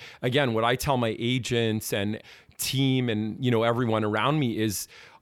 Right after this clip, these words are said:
I think one of the biggest challenges with brokering is that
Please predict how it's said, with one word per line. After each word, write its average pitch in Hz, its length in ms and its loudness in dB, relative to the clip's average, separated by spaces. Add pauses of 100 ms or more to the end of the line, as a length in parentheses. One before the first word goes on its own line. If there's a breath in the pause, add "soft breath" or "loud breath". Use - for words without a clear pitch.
(120)
I 147 160 4
think 220 260 -2
one 139 140 2
of 131 60 0
the 117 80 -2
biggest 117 340 -4
challenges 113 720 -2
with 107 300 -4
brokering 107 960 -2
is 113 180 -2
that 110 340 0